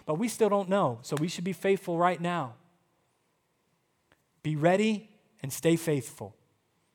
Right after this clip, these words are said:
That's the real message of the book of Revelation.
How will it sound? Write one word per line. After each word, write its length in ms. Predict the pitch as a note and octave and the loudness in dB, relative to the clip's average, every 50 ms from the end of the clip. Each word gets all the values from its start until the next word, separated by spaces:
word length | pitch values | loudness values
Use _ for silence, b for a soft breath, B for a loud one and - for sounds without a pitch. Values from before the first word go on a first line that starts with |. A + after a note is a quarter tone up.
| _ _ _ _ _ _ | _ _ _ _ _ _
That's 240 | - F3 A3 B3+ - | 2 2 2 2 2
the 120 | - G#3 F3 | 0 0 2
real 220 | D#3 E3+ G#3+ G3+ | 2 2 2 2
message 360 | F3 D#3 D#3 D#3 - D3 C3 | 2 2 0 0 -2 -6 -6
of 80 | D3 B2+ | -6 -6
the 80 | C3+ | -2
book 180 | B2+ D3+ C#3+ - | -2 -2 -4 -2
of 80 | C#3 C3 | -2 -4
Revelation. 500 | C#3 C3 C3 C3+ C3+ C#3 - D3+ C#3+ | -2 -2 -2 -2 -4 -2 -4 -6 -8